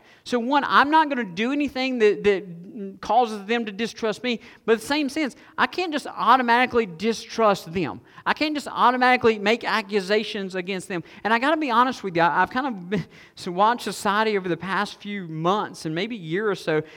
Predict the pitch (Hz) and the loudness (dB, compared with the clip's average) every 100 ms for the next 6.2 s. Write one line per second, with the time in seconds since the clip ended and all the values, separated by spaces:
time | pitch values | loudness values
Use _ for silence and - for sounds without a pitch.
0 | - - 214 208 226 247 311 302 302 202 | -12 -4 0 2 2 2 2 0 -2 -4
1 | 165 233 269 311 262 262 262 196 170 233 | -2 0 0 -4 -4 -2 -2 0 2 4
2 | 240 233 - 226 220 190 196 175 190 233 | 2 -2 0 0 0 -2 -4 -4 -4 -2
3 | 240 180 202 220 - 208 202 190 175 170 | -4 -4 -4 -6 -6 -2 0 0 -4 0
4 | 185 135 110 - _ _ _ _ - 220 | 2 2 -2 -14 _ _ _ _ 0 0
5 | 220 262 247 240 214 - - 240 254 285 | 0 -2 0 0 0 -4 -4 0 2 2
6 | 302 | -2